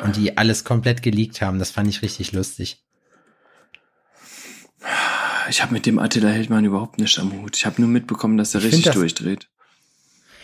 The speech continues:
Speaker 1: Ey, ich find das so lustig, ja, wie die, <laughs> wie die, wie die Leute, das fängt irgendwie, ja, was heißt, es fängt schon extrem an, aber es ist noch nicht so weird und irgendwann wird das dann aber richtig bekloppt, weißt du, wo du dir denkst, so, „Boah,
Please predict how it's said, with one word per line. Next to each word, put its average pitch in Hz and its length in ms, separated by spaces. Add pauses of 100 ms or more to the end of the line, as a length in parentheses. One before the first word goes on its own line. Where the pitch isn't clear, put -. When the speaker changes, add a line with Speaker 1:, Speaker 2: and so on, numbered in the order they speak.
(140)
Speaker 1:
Ey, 127 100
ich 123 120
find 160 140
das 143 160
so 135 60
lustig, 131 460
ja, 131 160
wie 131 80
die, 123 160 (460)
<laughs> - 440
wie 139 120
die, 139 260 (180)
wie 135 100
die 135 100
Leute, 147 680 (240)
das - 260
fängt 185 320
irgendwie, 139 600 (200)
ja, 101 260
was 110 200
heißt, 107 280
es - 100
fängt 165 240
schon 147 180
extrem 139 560
an, 165 300
aber 131 320
es 117 120
ist - 140
noch 135 140
nicht 123 200
so 143 380
weird 175 280
und 127 160
irgendwann 156 400
wird 147 160
das 143 160
dann 131 140
aber 117 260
richtig - 380
bekloppt, 104 400
weißt 104 260
du, 131 40
wo 131 60
du 123 140
dir 113 140
denkst, 120 240
so, 120 120
„Boah, 113 320